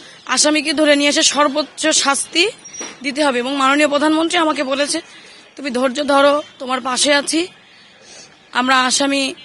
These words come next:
আমরা বের করব। তুমি আমাকে বলেছিলে যে, 'আপা,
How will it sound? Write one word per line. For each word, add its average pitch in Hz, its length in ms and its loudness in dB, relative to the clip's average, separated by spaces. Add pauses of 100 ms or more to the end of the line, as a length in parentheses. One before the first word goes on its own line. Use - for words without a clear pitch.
(420)
আমরা 240 320 -2
বের 247 200 0
করব। 277 220 -2
তুমি 277 280 0
আমাকে 294 240 2
বলেছিলে 277 560 0
যে, 262 240 2
'আপা, 254 360 0